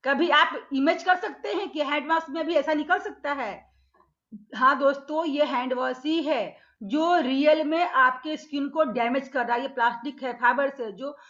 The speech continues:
हमारे skin को धीरे धीरे नुकसान करता है। इसके कारण बहुत सारी बीमारियां, बीमारियां हम जाने अनजाने में अपने आप के अंदर डाल रहे हैं। तो मैं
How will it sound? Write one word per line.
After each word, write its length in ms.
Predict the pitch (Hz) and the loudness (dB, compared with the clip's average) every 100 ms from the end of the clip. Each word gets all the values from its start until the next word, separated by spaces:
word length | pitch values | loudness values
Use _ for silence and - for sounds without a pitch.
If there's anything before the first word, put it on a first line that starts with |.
| _ | _
हमारे 280 | 254 254 - | -4 2 2
skin 220 | - 285 | 2 -6
को 120 | 262 269 | -4 -4
धीरे 260 | 247 269 | -2 -4
धीरे 160 | 269 285 | -2 -4
नुकसान 320 | 269 294 269 | -4 -4 -4
करता 280 | 269 262 269 | -2 -4 -6
है। 80 | - | -8
इसके 200 | - - | -12 -6
कारण 260 | 269 269 | -4 -2
बहुत 200 | 233 302 | -4 -6
सारी 160 | 302 269 | -2 -4
बीमारियां, 500 | 262 262 262 294 359 359 _ _ 247 | -2 -2 -2 -4 -6 -10 _ _ -6
बीमारियां 420 | 262 269 285 320 - _ _ | 4 4 4 -2 -4 _ _
हम 360 | 269 269 262 - - - | -6 -4 -8 -12 -12 -6
जाने 360 | 262 262 269 330 | 2 4 6 4
अनजाने 400 | 320 294 277 294 | 2 2 2 0
में 140 | 302 | 0
अपने 240 | 302 294 277 | 0 -2 -4
आप 180 | 262 - - | -4 -6 -6
के 60 | |
अंदर 360 | 262 262 302 320 - _ - | -4 0 -2 -2 -10 _ 0
डाल 240 | 269 262 | 4 4
रहे 220 | 208 202 | 2 -6
हैं। 220 | 185 175 156 _ _ _ _ - | -10 -12 -16 _ _ _ _ 0
तो 140 | 330 | 2
मैं 220 | 285 311 | 4 6